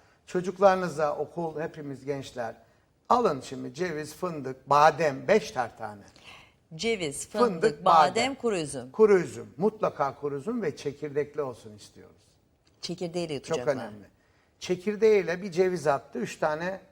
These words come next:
Speaker 1: üzüm atsın. Çiğnesin, tatlı da olur, çok güzel. Sabahki
Speaker 2: su
Speaker 1: çayını
Speaker 2: içsin.
Speaker 1: da
Speaker 2: Ha.
Speaker 1: su içmesin.
Speaker 2: Neden?
Speaker 1: Yeşil çayını bununla içsin, ıhlamurunu bununla içsin.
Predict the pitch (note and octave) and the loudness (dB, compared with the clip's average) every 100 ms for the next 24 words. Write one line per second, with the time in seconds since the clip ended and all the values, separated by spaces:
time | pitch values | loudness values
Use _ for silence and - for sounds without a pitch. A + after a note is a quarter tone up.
0 | _ - F3+ C3 D3 B2+ G#2+ - F#2+ - | _ -12 -8 -6 -4 -6 -6 -12 -20 -20
1 | _ _ _ _ - G3+ F3 C#3 - D3+ | _ _ _ _ -6 -4 -2 -4 -4 -10
2 | - D#3 - E3 C3+ A#2 A#2 A2+ C#3+ - | 0 0 0 -8 -6 -6 -8 -8 -8 -8
3 | G#2 B2 G#3 _ _ _ - F#3 F3 G3 | -12 -12 -12 _ _ _ -6 0 6 4
4 | - A3 G#3 G3 F#3+ G3+ D3+ F3+ A#3+ - | 4 -2 2 2 2 0 0 0 -2 -8
5 | C3+ E3+ - C#4 - - - _ - F3+ | -8 -8 -10 -10 -10 -12 -18 _ -18 -16
6 | A3+ C#4 G#3 G#3 G#3+ - C#3+ D#3+ G#3+ G#3 | -10 -2 -2 -2 -8 -4 -4 -4 -6 -6
7 | G3+ F3 C#3 A#2+ - A2+ F#3 E3+ F#3+ F3+ | -6 -4 -6 -6 -12 -8 -6 -4 -2 -2
8 | D3+ D3 F3+ F3 F3+ E3+ D3 B2+ - G2 | -4 -6 -8 -6 -6 -2 -2 -4 -12 -16